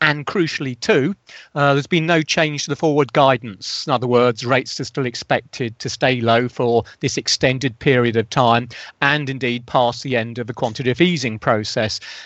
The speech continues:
So in other words, it implies there's gonna be no change in official rates from the E C B until what? The fourth quarter of twenty eighteen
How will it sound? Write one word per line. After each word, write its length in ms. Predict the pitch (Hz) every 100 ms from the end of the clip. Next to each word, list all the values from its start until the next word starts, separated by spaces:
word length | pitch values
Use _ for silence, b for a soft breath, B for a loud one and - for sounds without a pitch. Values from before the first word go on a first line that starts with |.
| B
So 160 | -
in 80 | 151
other 180 | 226 147
words, 380 | 160 156 123 120
it 80 | 135
implies 460 | 123 151 131 127
there's 160 | 127 113
gonna 140 | 127
be 40 | 131
no 240 | 160 147
change 420 | 131 160 151 147
in 60 | 135
official 400 | 123 143 - 123
rates 260 | 117 110
from 180 | - 127
the 100 | 117
E 100 | 117
C 260 | 110 127 120
B 360 | 127 120 117 - B B
until 420 | 123 113 131 120
what? 220 | 143 113 _ -
The 180 | 120 117
fourth 380 | - 160 135
quarter 420 | - 151 135 - 139
of 160 | 120
twenty 380 | - 143 131 135
eighteen 560 | 127 120 - 139 123